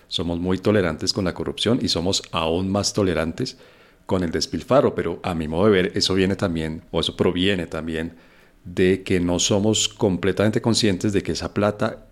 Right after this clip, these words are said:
es la plata que nos están quitando cada vez que pagamos iva o cada vez que nos hacen retención en la fuente cuando nos pagan el sueldo, etcétera, etcétera, etcétera. Entonces yo creo que sí, sí hace fal-, esa sí sería una buena cruzada nacional, profesor Garay,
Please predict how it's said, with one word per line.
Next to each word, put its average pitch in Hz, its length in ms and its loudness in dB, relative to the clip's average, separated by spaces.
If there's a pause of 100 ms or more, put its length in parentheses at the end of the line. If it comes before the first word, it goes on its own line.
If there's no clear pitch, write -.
es 87 200 0
la 95 120 0
plata 101 300 0
que 110 80 0
nos 90 180 -2
están 82 220 -6
quitando 95 400 -2
cada 98 160 0
vez 95 140 0
que 101 100 -4
pagamos 80 540 -2
iva 117 440 4 (140)
o 80 140 -6
cada 78 160 -2
vez 78 160 -2
que 90 160 0
nos 82 180 -2
hacen 82 220 -6
retención 78 400 -4
en 80 40 -4
la 85 80 -2
fuente 80 440 -6
cuando 82 240 -6
nos 67 120 -8
pagan 80 280 -4
el 85 80 -6
sueldo, 107 520 2 (300)
etcétera, 85 440 -2
etcétera, 87 340 0
etcétera. 90 420 -2 (460)
Entonces 82 260 -4
yo 87 100 2
creo 92 160 2
que 92 120 -4
sí, 92 420 0 (180)
sí 95 200 0
hace 95 200 0
fal-, 101 220 0
esa 120 160 2
sí 110 140 2
sería 110 300 4
una 104 160 2
buena 98 300 2
cruzada 87 600 -2 (400)
nacional, 80 640 -2 (320)
profesor 80 400 -4
Garay, 82 360 -2